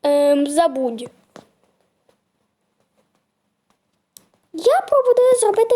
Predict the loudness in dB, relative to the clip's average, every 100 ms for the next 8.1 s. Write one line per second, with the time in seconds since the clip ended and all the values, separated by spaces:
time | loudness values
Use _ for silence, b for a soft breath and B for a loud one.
0 | 2 0 0 -4 -6 -6 -6 -2 -4 -6
1 | _ _ _ _ _ _ -2 0 0 -2
2 | 0 0 0 -4 -4 -12 _ _ -20 -20
3 | -8 0 2 0 0 -4 -4 -4 -4 -6
4 | -6 -8 -10 -14 _ _ B B B B
5 | B B B -2 0 0 2 2 4 2
6 | 4 4 4 2 0 0 -2 -8 _ -2
7 | 0 0 0 2 2 2 0 2 2 2
8 | -2